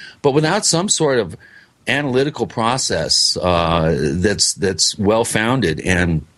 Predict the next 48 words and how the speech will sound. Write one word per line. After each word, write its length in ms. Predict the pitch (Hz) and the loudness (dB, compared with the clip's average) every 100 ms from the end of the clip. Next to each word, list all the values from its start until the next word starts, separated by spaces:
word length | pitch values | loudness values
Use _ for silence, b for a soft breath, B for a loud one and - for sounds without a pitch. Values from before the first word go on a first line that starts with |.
| - | -12
really, 540 | 107 117 190 208 113 95 | -2 0 2 2 2 2
I 120 | 104 | 2
think, 340 | 120 107 - | 0 -2 0
uh, 320 | 107 98 101 | 2 2 2
professional 720 | 90 104 90 151 - 113 90 | 0 -2 -2 -2 -2 -2 -2
in 120 | 95 82 | -2 -2
its, 240 | 82 - B B B B - | -4 -6 B B B B -2
in 120 | 104 | 0
its, 280 | 104 - 101 | 0 0 0
uh, 340 | 92 90 87 | 0 0 -2
in 160 | 92 95 | 0 0
its 260 | 92 - - | 0 -2 0
protocols 680 | 117 113 117 107 101 107 | 0 0 0 2 2 0
and, 200 | 98 90 - B B B B - | 0 -2 -4 B B B B -2
and 320 | 107 107 107 | 0 0 2
methodology. 800 | 107 117 110 104 143 202 95 92 | 2 2 0 0 0 0 0 2
I 100 | 95 | 2
think 320 | 110 139 98 B B B B | 2 0 -2 B B B B
without 460 | 139 139 160 254 - | 0 2 2 0 0
that, 320 | 95 85 113 - | -2 0 -4 -6
uh, 640 | 120 120 123 127 123 98 - - 131 | -4 0 2 2 0 -2 -6 -8 -2
the 100 | 143 | -2
real 300 | 143 202 220 | 0 0 0
thing 280 | - 202 185 | -2 -2 0
could 180 | 180 147 | -2 0
happen, 500 | 160 220 196 147 156 | 0 0 0 -2 0
and, 420 | 147 147 151 147 | 0 0 0 0
um, 300 | 143 139 127 | 2 2 2
it 140 | 127 | 0
might 220 | 147 175 165 | 0 -2 0
just 200 | 165 - | -2 0
get 160 | 170 | -2
tossed 360 | - 147 147 156 | 0 0 0 0
out 200 | 151 160 | 0 0
as, 140 | 120 | 2
"Oh, 160 | 147 143 | 2 2
well, 180 | 131 113 | 0 0
here, 220 | 135 123 | 0 2
here 140 | 143 | 0
comes 260 | 135 139 123 | 0 -4 -2
another 480 | 120 123 117 107 80 | -2 0 0 -2 -4
fake 320 | - 127 101 | -4 -4 0
video 320 | 131 123 107 | 0 2 0
from 200 | 101 101 | -2 -8
Third 340 | - 107 101 | 0 0 0
Phase 260 | 101 98 92 | 0 0 0
of 80 | 95 | -2
Moon." 380 | 107 165 76 | 0 0 -2